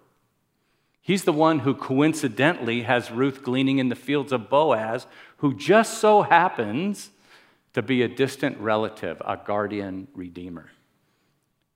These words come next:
Naomi is able to see the chesed of God, the loyal love of God,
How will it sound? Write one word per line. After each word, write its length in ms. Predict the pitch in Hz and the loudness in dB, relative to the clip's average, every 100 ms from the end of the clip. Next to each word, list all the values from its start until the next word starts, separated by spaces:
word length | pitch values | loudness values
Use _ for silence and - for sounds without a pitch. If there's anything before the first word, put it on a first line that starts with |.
| _ _ | _ _
Naomi 960 | 113 131 151 208 175 139 151 185 - - _ _ _ _ _ _ _ - | -2 2 4 4 4 2 0 -4 -14 -20 _ _ _ _ _ _ _ -6
is 160 | 143 | 0
able 220 | 175 165 | 2 0
to 120 | 151 139 | -2 -4
see 220 | - 151 | 2 0
the 100 | 117 | 0
chesed 760 | - 110 - - 160 135 117 | -6 -10 -10 -4 0 2 0
of 200 | - 107 | -4 -6
God, 300 | 127 127 104 | -2 0 0
the 80 | 107 | -2
loyal 580 | 104 110 127 147 143 139 | -2 0 2 2 2 -2
love 380 | 117 127 127 127 | -4 -2 -4 -4
of 320 | - 98 98 | -10 -10 -10
God, 560 | 107 123 104 98 104 | -6 -2 -2 -2 -6